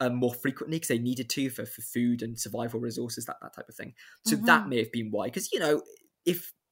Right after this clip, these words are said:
Speaker 1: animal husbandry and such becomes so important to the society, more important than it ever was before, you know, mythology is gonna reflect that, 'cause they're gonna be worshipping pastoral gods to make sure the cattle survive, you know, "P-, please, Pan,
Speaker 2: Mm-hmm.
Speaker 1: don't kill them,"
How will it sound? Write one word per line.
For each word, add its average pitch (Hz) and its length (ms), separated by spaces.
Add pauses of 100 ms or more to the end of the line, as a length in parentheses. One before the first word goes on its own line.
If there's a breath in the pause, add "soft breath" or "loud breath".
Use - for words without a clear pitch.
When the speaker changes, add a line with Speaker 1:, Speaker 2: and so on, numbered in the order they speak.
(180)
Speaker 1:
animal 165 320
husbandry 156 600
and 151 120
such - 320
becomes 123 280
so 123 140
important 120 580
to - 120
the 117 80
society, - 460
more 143 360
important 117 460
than 117 100
it - 40
ever 117 160
was 120 140
before, 120 460 (880 loud breath)
you 151 120
know, 139 80
mythology 127 420
is 117 60
gonna 117 140
reflect - 380
that, - 120 (140)
'cause 120 100
they're 117 80
gonna 120 180
be 120 160
worshipping 117 720 (220 soft breath)
pastoral 117 400
gods 113 280
to 127 80
make 120 140
sure 120 120
the 123 60
cattle 135 320
survive, 123 520
you - 80
know, - 80
"P-, - 100
please, 226 420
Pan, 208 320
Speaker 2:
Mm-hmm. - 20
Speaker 1:
don't 202 220
kill 196 300
them," 196 200